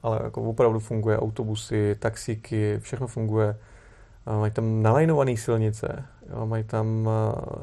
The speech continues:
eh, pouliční osvětlení, povplatkový koš, všechno to, co jakoby,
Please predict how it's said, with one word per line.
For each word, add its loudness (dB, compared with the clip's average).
eh, -6
pouliční 0
osvětlení, 0
povplatkový -2
koš, -2
všechno -2
to, -2
co 0
jakoby, 4